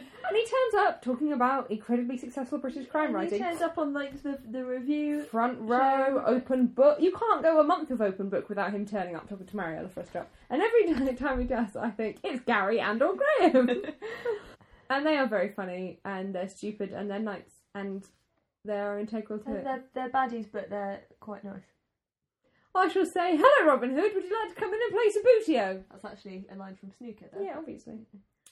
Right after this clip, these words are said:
Speaker 2: Don't worry, everyone loses a bottle when they're learning to swim.
Speaker 1: Number four.
Speaker 2: Number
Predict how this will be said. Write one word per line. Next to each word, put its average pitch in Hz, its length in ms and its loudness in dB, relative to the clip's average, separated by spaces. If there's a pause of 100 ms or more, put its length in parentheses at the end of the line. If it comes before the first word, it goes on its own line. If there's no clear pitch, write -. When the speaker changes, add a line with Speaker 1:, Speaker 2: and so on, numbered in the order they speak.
(240)
Speaker 2:
Don't 453 160 -6
worry, 285 240 -2
everyone 381 280 -4
loses 226 200 -10
a 240 80 -8
bottle 233 320 -6
when 262 140 -6
they're 226 100 -6
learning 214 260 -8
to - 120 -20
swim. 294 360 -12 (480)
Speaker 1:
Number 208 340 -8
four. 180 280 -8 (360)
Speaker 2:
Number 359 280 -14